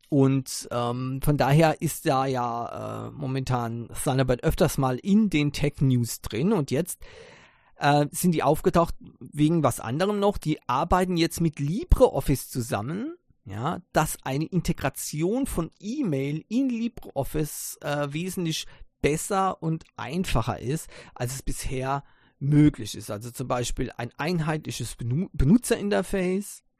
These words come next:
ja, und ein Einstellungsmenü für beide Apps, dann die, ähm, ähm, die, ähm, ein, ein, quasi eine Verbindung von Office-Dokumenten zu dem Thunderbird-Kalender,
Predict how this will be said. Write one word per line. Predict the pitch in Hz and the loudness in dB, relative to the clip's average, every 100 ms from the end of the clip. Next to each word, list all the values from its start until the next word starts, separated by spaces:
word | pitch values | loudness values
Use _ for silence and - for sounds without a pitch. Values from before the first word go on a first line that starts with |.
| - | -12
ja, | 107 139 180 _ _ _ _ _ _ - - | -6 -6 -6 _ _ _ _ _ _ -16 2
und | 160 151 - | 4 4 2
ein | 131 | -2
Einstellungsmenü | - 131 196 - 190 175 - 170 175 | -2 -2 -2 -2 -2 -2 -2 -2 0
für | 139 | -2
beide | 120 - 190 - 117 202 _ _ _ _ _ | -2 0 0 0 -4 -4 _ _ _ _ _
Apps, | - 139 185 - - - - _ - | -6 -4 -4 -10 -18 -20 -20 _ -2
dann | 143 151 135 | 0 0 -4
die, | 156 135 135 - | -6 -6 -8 -8
ähm, | - 127 120 120 127 - _ _ _ _ _ _ _ | -4 -2 -2 -6 -8 -14 _ _ _ _ _ _ _
ähm, | 131 120 127 127 | -10 -8 -10 -10
die, | 135 120 117 113 | -10 -10 -8 -6
ähm, | 107 104 101 101 101 _ - | -6 -6 -10 -12 -16 _ -8
ein, | 120 | -6
ein, | - 135 | -4 -8
quasi | - 135 - - | -2 0 0 -6
eine | 120 | -2
Verbindung | 127 - - 175 226 277 285 | 6 6 6 4 4 4 0
von | 254 - 156 151 _ - - _ _ | 0 0 0 0 _ -20 -20 _ _
Office-Dokumenten | - 233 - 180 - - 131 131 120 117 - 165 165 | 0 2 2 -2 -2 -4 -2 0 -2 -6 -8 -8 -8
zu | - - 214 269 311 311 - | -8 -2 0 0 -4 -6 -2
dem | 180 175 | 0 0
Thunderbird-Kalender, | 170 - 170 170 208 196 175 156 147 160 - - 120 147 247 175 101 127 | -6 -4 -4 -2 0 0 0 -2 -2 -4 -8 -6 -2 0 0 -2 -4 -8